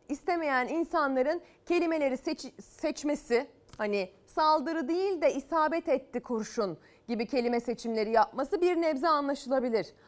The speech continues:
Ama iş buraya gelmeden siyasi liderlerin aslında, e, buna mahal vermeyecek şekilde davranıyor olması lazım. Yani bir siyaset sahnesi ise bu, karşı tarafta sizin rakibiniz olan isimler varsa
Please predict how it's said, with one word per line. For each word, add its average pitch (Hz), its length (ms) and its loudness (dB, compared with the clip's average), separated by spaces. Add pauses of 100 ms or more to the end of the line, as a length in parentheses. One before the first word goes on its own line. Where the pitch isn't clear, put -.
(160)
Ama 240 220 2
iş - 220 -8
buraya 349 320 0
gelmeden 269 680 0 (200)
siyasi 269 480 0
liderlerin 294 800 2 (180)
aslında, 302 580 2 (260)
e, 233 260 0 (100)
buna 262 320 4
mahal 302 500 4
vermeyecek 247 600 2
şekilde 190 460 0
davranıyor 156 520 2
olması 139 440 -6
lazım. 135 360 -8 (420)
Yani 233 640 4 (200)
bir 220 100 -2
siyaset 240 760 0 (220)
sahnesi 226 580 2
ise 196 300 2
bu, 196 260 2
karşı 233 360 2
tarafta 240 380 0
sizin 233 300 -4
rakibiniz 240 500 -4
olan 220 260 2
isimler 208 480 -2
varsa 262 540 -2